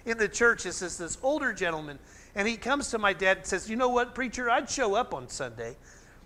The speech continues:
but I only have two pairs of overalls. The ones that I'm gonna be buried in, and the ones that I work in. And the t-shirts that I wear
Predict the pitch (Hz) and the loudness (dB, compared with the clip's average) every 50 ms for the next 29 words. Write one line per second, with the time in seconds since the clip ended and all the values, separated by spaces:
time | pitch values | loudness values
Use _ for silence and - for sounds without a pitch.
0 | - - - - - - - - - - - - - - 180 196 214 254 330 359 | -20 -20 -20 -20 -20 -20 -20 -20 -20 -20 -20 -20 -12 0 2 4 6 6 6 4
1 | 330 269 240 202 180 208 220 214 208 - - - - - - - - - - - | 2 -2 -4 0 2 4 4 4 2 0 -4 -18 -20 -20 -20 -20 -20 -20 -20 -20
2 | - - - - - 262 247 - - 226 220 208 - 170 156 165 190 185 147 139 | -20 -18 -10 -6 -4 -4 -2 0 2 2 2 2 2 -2 0 0 0 0 -2 -4
3 | 123 117 110 - - - - - - - - - - - - - - - - - | -8 -8 -8 -10 -14 -16 -16 -14 -14 -14 -14 -16 -20 -20 -20 -20 -20 -20 -20 -20
4 | - - - - - - - - - - - - - - - - - - - - | -20 -20 -20 -20 -20 -20 -20 -20 -20 -20 -20 -20 -20 -20 -20 -20 -20 -16 -16 -16
5 | - - - - - 202 226 277 311 320 277 247 285 262 262 262 262 226 247 208 | -16 -16 -10 2 2 6 6 6 6 4 2 -2 2 2 2 2 2 0 -2 -2
6 | 175 160 185 170 143 127 185 202 214 202 170 143 123 120 120 113 113 131 143 - | -2 -4 -4 -6 -4 -2 0 2 2 2 0 -2 -6 -6 -8 -8 -8 -10 -12 -16
7 | - - - _ _ - - _ - - - - - - - - - 170 185 208 | -20 -20 -20 _ _ -20 -20 _ -20 -20 -20 -20 -20 -20 -18 -8 -4 0 2 6
8 | 233 254 269 254 196 220 233 202 196 185 175 175 214 208 180 - - 156 123 107 | 6 6 6 4 2 0 4 4 4 4 4 2 2 2 2 2 -2 -6 -6 -6
9 | 95 95 - - - - - - - - - _ - - - - - - - - | -6 -12 -16 -20 -20 -20 -20 -20 -20 -20 -20 _ -20 -20 -20 -20 -20 -20 -20 -20
10 | - - - - - _ _ _ - 190 208 226 208 190 - - 302 311 269 - | -20 -20 -20 -20 -20 _ _ _ 2 2 2 4 2 -2 0 0 0 2 2 0
11 | 302 294 277 240 - - 262 226 208 196 196 202 240 240 240 233 226 226 - - | 0 0 0 -2 0 2 4 4 6 4 4 4 4 6 6 8 6 6 4 0
12 | - - | -8 -16